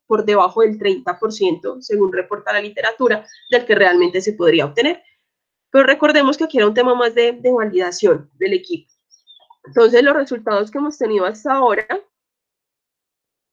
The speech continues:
aquí quiero hacer claridad, eh, estuve depurando para solamente traerles los resultados que, que de alguna manera ya están en firme.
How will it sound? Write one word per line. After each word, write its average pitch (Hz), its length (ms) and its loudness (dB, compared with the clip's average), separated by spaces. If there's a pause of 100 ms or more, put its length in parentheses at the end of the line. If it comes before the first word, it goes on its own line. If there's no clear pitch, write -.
(880)
aquí 220 400 -8
quiero 240 180 2
hacer 254 300 0
claridad, 262 540 0 (100)
eh, 208 260 0
estuve 220 300 -2
depurando 220 580 -2
para 240 200 -4
solamente 208 440 -6
traerles 196 320 -10
los 220 100 -10
resultados 185 680 -12
que, 208 340 -4
que 208 80 -2
de 190 60 4
alguna 185 260 0
manera 202 280 -2
ya 208 120 0
están 214 260 -2
en 226 160 0
firme. 208 560 0